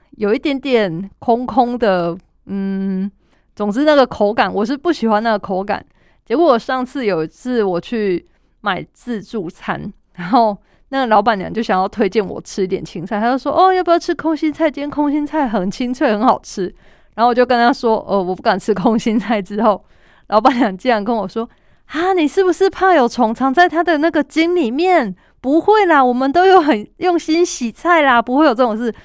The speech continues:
然后我就想说：“哇，老板娘你也脑补太多了吧？我就是不喜欢这个口感而已，为什么还要跟我讲虫呢？”对，所以呢，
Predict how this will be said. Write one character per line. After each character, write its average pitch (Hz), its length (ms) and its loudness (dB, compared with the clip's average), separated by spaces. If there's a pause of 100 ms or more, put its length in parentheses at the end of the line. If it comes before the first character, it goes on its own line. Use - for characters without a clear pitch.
(180)
然 - 100 0
后 233 140 4
我 220 80 0
就 269 140 4
想 208 260 -6
说 220 200 0 (440)
：“哇， 226 160 -2
老 214 120 2
板 262 180 4
娘 202 180 -2
你 220 60 -4
也 226 80 -2
脑 202 260 -2
补 208 240 -10
太 208 260 0
多 185 240 -4
了 165 120 -4
吧？ - 240 -8 (420)
我 262 160 2
就 302 160 0
是 330 160 0
不 330 160 -2
喜 269 160 0
欢 247 220 0
这 277 120 -4
个 247 200 2
口 214 260 0
感 220 260 2
而 196 140 -2
已， 220 140 0
为 240 120 4
什 262 140 0
么 190 100 0
还 196 140 0
要 214 100 4
跟 226 160 -4
我 226 140 -2
讲 202 260 -4
虫 196 480 -6
呢？” 196 240 -4 (540)
对， 196 260 -6 (280)
所 233 200 0
以 254 100 2
呢， 202 300 2